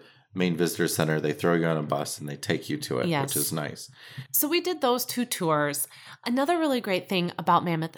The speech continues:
Speaker 2: is that they have a hotel attached
Speaker 1: Yeah.
Speaker 2: to their visitor center and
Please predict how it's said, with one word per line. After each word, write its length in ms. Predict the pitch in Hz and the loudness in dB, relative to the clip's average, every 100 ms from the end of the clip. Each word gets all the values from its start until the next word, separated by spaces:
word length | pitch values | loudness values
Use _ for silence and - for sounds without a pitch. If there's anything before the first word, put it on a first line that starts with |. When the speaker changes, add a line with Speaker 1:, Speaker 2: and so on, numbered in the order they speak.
| - | -4
Speaker 2:
is 120 | 202 | -2
that 120 | 214 | -2
they 140 | 220 196 | -2 2
have 160 | 220 | 2
a 100 | 190 | 2
hotel 800 | 214 - - 285 165 127 - 160 _ _ - - | -2 -2 -2 0 2 0 -6 -18 _ _ -20 -4
attached 720 | 220 - 302 180 - 135 - | -4 -2 0 2 0 -2 -4
Speaker 1:
Yeah. 220 | 107 113 - - | 0 0 0 -4
Speaker 2:
to 640 | - 269 262 262 247 - _ _ | 0 2 2 0 -2 -8 _ _
their 220 | - 220 220 | -4 -2 0
visitor 380 | 214 202 165 | 0 0 0
center 460 | 151 180 147 143 - - | 0 2 2 2 0 2
and 320 | 196 185 | 2 0